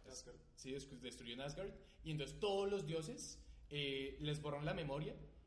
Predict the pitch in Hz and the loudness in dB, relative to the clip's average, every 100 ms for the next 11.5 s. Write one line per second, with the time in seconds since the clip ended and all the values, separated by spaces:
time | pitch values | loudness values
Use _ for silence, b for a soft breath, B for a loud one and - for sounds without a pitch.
0 | - - 170 151 139 139 135 151 170 131 | -14 -6 -2 0 2 0 0 0 2 0
1 | 113 - 151 127 139 156 151 139 117 113 | -2 -4 -2 -2 -2 -4 -2 -4 -4 -4
2 | - - - - - 156 151 147 151 147 | -6 -8 -10 -12 -4 2 4 2 -2 -2
3 | 135 131 127 160 139 113 113 - 143 147 | -2 -2 -2 0 0 0 -2 -2 -4 -4
4 | - - - 151 151 151 147 147 147 151 | -10 -10 -2 -2 2 4 4 4 2 2
5 | 147 147 127 - 131 113 123 131 123 127 | 0 0 -4 -6 -6 -6 -6 -6 -6 -6
6 | 135 143 151 107 139 - - B B B | -6 -4 -4 -6 -10 -12 -16 B B B
7 | B - 127 113 110 107 107 107 104 - | B -4 -2 0 -2 -4 -6 -10 -12 -6
8 | 120 110 131 101 113 110 110 98 98 - | -6 -4 -6 -4 -6 -6 -8 -10 -12 -14
9 | - - - - - - - - - 131 | -14 -14 -16 -16 -18 -18 -18 -20 -6 -2
10 | 113 110 107 110 110 - - 120 113 113 | 0 -2 -4 -10 -10 -10 -10 -6 -6 -6
11 | 113 113 110 170 | -8 -6 -6 -6